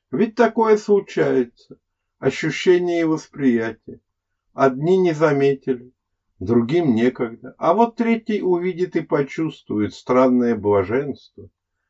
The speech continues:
в соединении с вечным присутствием прекрасного. «Неужели никак?»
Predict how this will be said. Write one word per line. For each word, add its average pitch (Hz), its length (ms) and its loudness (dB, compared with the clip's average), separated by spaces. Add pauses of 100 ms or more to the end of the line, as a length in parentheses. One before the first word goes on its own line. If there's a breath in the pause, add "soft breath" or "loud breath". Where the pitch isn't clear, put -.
(160)
в - 80 -20
соединении 107 920 0
с - 200 -16
вечным 98 720 -4 (520)
присутствием 85 1080 -6
прекрасного. 78 1000 -6 (880)
«Неужели 127 640 0
никак?» 180 600 -4